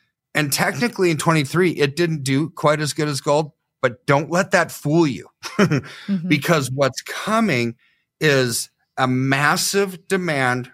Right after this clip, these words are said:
Speaker 1: for silver, like nothing that we've ever seen because of the industrial demand, the,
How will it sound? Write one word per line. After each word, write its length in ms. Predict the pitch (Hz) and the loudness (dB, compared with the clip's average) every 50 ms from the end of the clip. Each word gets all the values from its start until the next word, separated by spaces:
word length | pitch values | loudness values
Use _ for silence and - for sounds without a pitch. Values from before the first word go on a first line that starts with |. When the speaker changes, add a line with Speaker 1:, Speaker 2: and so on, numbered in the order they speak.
| _ | _
Speaker 1:
for 160 | - - 147 | -4 -2 -2
silver, 600 | 135 - - 165 127 113 92 101 120 160 160 165 - _ _ _ _ _ _ _ _ | 0 0 2 2 2 2 2 0 0 0 0 -2 -8 _ _ _ _ _ _ _ _
like 220 | 101 123 120 123 127 | 0 0 0 0 0
nothing 460 | 127 127 131 135 160 180 175 175 156 | 0 0 0 0 0 0 0 2 0
that 160 | 160 151 82 | 0 -2 -2
we've 240 | 135 139 131 120 - - - | 0 0 0 0 -2 -4 -2
ever 340 | 131 135 123 117 127 123 113 | 0 0 0 0 0 0 0
seen 560 | - - - - - 135 147 139 107 - - _ _ _ _ _ _ _ _ _ _ | 0 -2 -2 0 0 0 0 0 0 -4 -10 _ _ _ _ _ _ _ _ _ _
because 480 | 151 135 - - - 190 196 190 151 156 | -2 -2 0 0 0 2 2 2 0 -2
of 100 | 139 131 | -2 0
the 100 | 139 135 | 0 0
industrial 560 | 127 123 147 139 147 160 160 - 143 135 120 | 0 2 2 2 2 2 -2 -4 -4 -4 -4
demand, 440 | 120 127 117 113 110 107 107 104 104 | -4 -4 -4 -2 -2 -2 -4 -4 -4
the, 300 | 117 127 120 113 101 | -4 -2 -2 -2 -2